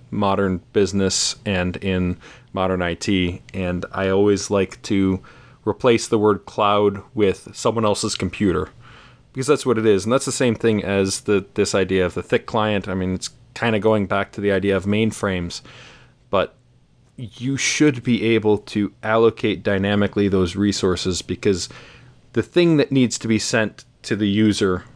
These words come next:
for the user to respond to it, is basically a video of what's going on. And we've got the latency down enough, and we've got the rendering of those videos fast enough. I mean, the,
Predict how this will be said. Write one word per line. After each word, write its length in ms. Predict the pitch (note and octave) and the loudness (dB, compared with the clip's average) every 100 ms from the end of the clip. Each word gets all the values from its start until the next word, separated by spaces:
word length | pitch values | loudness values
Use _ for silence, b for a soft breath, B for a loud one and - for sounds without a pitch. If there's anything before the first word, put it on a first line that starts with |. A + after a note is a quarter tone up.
| - | -6
for 80 | G2 | -2
the 120 | F#2+ | 2
user 280 | G#2+ G2+ A2+ | 2 2 2
to 80 | |
respond 560 | G2+ G2+ - A2 G2 F#2+ | 2 2 0 -2 0 -2
to 160 | - G2 | 2 2
it, 160 | F2+ - _ - _ - | 0 -4 _ -20 _ -4
is 480 | A#2 G2+ F#2+ - - - - - - | 0 2 0 -2 -6 -12 -20 -12 -4
basically 560 | F#2+ - G#2 G2 F#2+ | -2 -2 -2 -2 -2
a 60 | G#2 | -4
video 540 | F#2 A2 G#2 G2 F#2 | -2 0 2 4 4
of 180 | F2 F2+ | 2 0
what's 180 | G2+ - | -2 -2
going 300 | G2 F2+ F2 | -2 -2 -2
on. 300 | F2 E2+ F2 B B B B | -2 -4 -6 B B B B
And 200 | G2 F#2+ | -6 -4
we've 180 | A2+ A2+ | -4 0
got 220 | A#2+ A2 | 0 0
the 100 | A2 | 0
latency 560 | G#2 A#2+ A2+ G#2+ G#2+ | 2 2 0 -4 -2
down 460 | F#2+ A2 F#2+ F#2 F2+ | -2 0 0 0 -4
enough, 420 | G2 F2+ F2 - | -4 -4 -4 -4
and 140 | F#2 F#2+ | -2 0
we've 180 | G#2 | 0
got 400 | - G#2+ G2+ - | 0 -2 -2 -6
the 380 | F#2+ F#2+ F2+ F2+ b b b _ - | -8 -6 -6 -8 b b b _ -18
rendering 760 | F2+ A#2+ C3+ C#3 B2 A2+ G#2 | -4 0 2 2 4 4 4
of 140 | F#2+ F2+ | 2 2
those 280 | G2+ G2+ | 2 2
videos 680 | - A2+ G#2 F#2+ F2 E2 - - _ | 0 0 2 2 0 -2 -6 -10 _
fast 520 | - - G#2 G2+ - | -10 -4 -2 -2 -6
enough. 300 | F#2 E2 F2 - | -6 -8 -8 -6
I 40 | |
mean, 200 | G2 F#2+ | -2 0
the, 140 | F#2 | 0